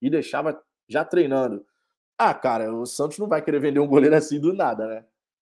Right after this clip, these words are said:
O João Paulo é bom goleiro, tá? Eu acho bom goleiro. O futebol brasileiro seria um goleiro bem interessante pra gente ter. Inclusive, fica aqui a pergunta, uma enquete sem ser enquete. Você gostaria de ver o João Paulo dos Santos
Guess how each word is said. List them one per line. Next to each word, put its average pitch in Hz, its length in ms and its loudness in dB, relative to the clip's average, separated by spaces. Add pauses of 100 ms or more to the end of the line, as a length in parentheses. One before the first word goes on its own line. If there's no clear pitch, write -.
(320)
O 120 160 -12
João 131 220 -2
Paulo 139 240 0
é - 20 0
bom 175 140 4
goleiro, 160 340 6
tá? 123 280 -6
Eu 117 100 -6
acho 127 180 -8
bom 127 140 -4
goleiro. 131 340 0 (340)
O - 40 -20
futebol 127 300 0
brasileiro 139 460 0
seria 156 180 -4
um 151 40 -8
goleiro 147 200 -2
bem 135 160 -6
interessante 147 480 -4
pra 131 100 -8
gente 117 220 -12
ter. - 260 -6 (240)
Inclusive, 240 680 0
fica 226 240 -2
aqui 208 120 -2
a 220 60 2
pergunta, 165 540 -2
uma 135 120 -4
enquete 160 680 -2
sem 156 220 -8
ser 156 160 -6
enquete. 147 600 -4 (1400)
Você 185 540 2
gostaria 190 600 4
de 175 120 -4
ver 139 160 0
o 160 100 2
João 156 220 -2
Paulo 165 320 2
dos 143 200 -10
Santos 147 540 -8